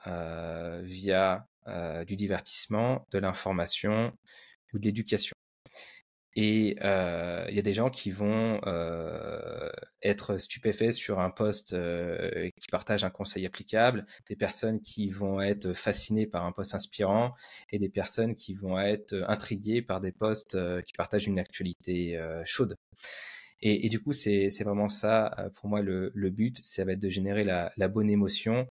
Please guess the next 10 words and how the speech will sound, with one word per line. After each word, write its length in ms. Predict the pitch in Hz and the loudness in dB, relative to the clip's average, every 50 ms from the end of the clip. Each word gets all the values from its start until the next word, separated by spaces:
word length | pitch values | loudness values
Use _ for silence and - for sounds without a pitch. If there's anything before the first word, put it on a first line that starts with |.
| _ - | _ -8
pour 120 | 104 101 | -6 -4
derrière 420 | 95 98 95 90 92 98 107 113 107 | -2 0 0 2 4 4 4 4 4
générer 640 | 101 101 95 92 92 92 90 98 98 107 113 113 120 - | 2 2 0 0 0 0 0 2 2 2 0 0 -4 -6
les 100 | 104 92 | -6 -4
bons 160 | 95 107 104 | -2 -2 -4
commentaires 600 | 104 - 101 95 95 - - 95 101 107 107 - - _ _ _ _ _ _ | -2 -2 -2 -2 -2 -2 -2 0 0 0 0 -2 -6 _ _ _ _ _ _
qui, 140 | - - 104 | -8 -4 -2
eux, 100 | 104 107 | -2 0
derrière, 360 | 104 95 90 90 98 113 113 | 0 0 2 2 2 2 2
vont 280 | 104 104 92 92 90 | 2 0 -2 -2 -2